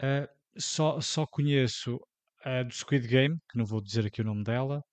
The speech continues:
eh, e a dos, eh, a do Yellow Jacket. Ah, pá, depois, depois temos a, a Succession, pois é, tinha ali duas, duas grandes atrizes, mas pronto,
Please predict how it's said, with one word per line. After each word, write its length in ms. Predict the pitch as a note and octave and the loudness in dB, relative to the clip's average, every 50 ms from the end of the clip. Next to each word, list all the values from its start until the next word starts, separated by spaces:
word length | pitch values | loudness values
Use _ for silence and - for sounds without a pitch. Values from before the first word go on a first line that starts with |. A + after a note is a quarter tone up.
| _ _ _ - - - - _ _ - | _ _ _ -20 -20 -20 -20 _ _ -2
eh, 400 | C3+ C3 C3+ C3+ C3+ C3+ C3+ C3+ | 0 2 2 2 2 0 0 0
e 100 | D#3+ C#3+ | 0 2
a 40 | C#3+ | 2
dos, 380 | C3 A#2+ C#3+ C#3+ C#3 - - - | 2 2 2 2 2 0 -2 -6
eh, 400 | - - C#3 C#3 D3 D3+ D3+ D3 | -4 -2 -2 -2 -2 -2 -2 -2
a 20 | |
do 120 | C3 C3+ C#3+ | 0 2 2
Yellow 240 | D3 D3 D3+ D3+ C#3 - | 4 4 2 2 0 2
Jacket. 400 | D#3 C#3+ B2+ A#2+ - C3 B2 - - - - - - _ _ _ | 0 0 0 0 0 -2 -4 -4 -6 -16 -16 -18 -20 _ _ _
Ah, 100 | - B2 | -10 -6
pá, 100 | - A#2+ - - | -4 -6 -4 -4
depois, 300 | C#3+ B2+ - - D#3 C#3+ | -4 -4 -2 -2 -2 -2
depois 200 | - - C#3 - | -2 -4 -6 -4
temos 280 | - - C#3 C3 A#2+ D3 | -2 0 0 0 0 0
a, 120 | D#3+ C#3 | 0 0
a 60 | B2 | -2
Succession, 800 | - - C#3 - - - - C3 C3 B2+ - - - A#2 A2 G#2+ G2+ _ _ - | -2 -2 -2 -2 -2 -2 0 0 0 0 0 0 -2 -2 -2 -4 -8 _ _ -8
pois 160 | - A#2+ A2 | -4 -2 -2
é, 80 | A#2+ A#2+ | -2 -2
tinha 220 | - - C3+ A#2+ | -2 -2 -2 0
ali 160 | A#2+ A#2+ A#2+ A#2+ | 0 0 -2 -2
duas, 360 | A#2 B2+ B2 B2+ B2+ A#2+ - - - - _ _ - - - - - - - - _ _ _ - | -2 -2 -2 -2 -2 -2 -4 -8 -12 -14 _ _ -20 -20 -20 -20 -20 -20 -20 -20 _ _ _ -8
duas 540 | A#2+ A2+ B2 B2 A#2+ B2 B2 B2 A#2 G2 | -4 0 2 2 2 2 2 0 0 -2
grandes 380 | - - A#2+ A#2+ B2 A#2+ - - | -2 -2 0 0 0 0 0 -2
atrizes, 320 | A#2+ - A#2 A#2+ G#2+ - - | -4 -2 -2 -2 -2 -2 -2
mas 120 | - C3 - | -4 -4 -2
pronto, 340 | - A2+ G#2 G2+ - - | -2 -2 -2 -4 -6 -10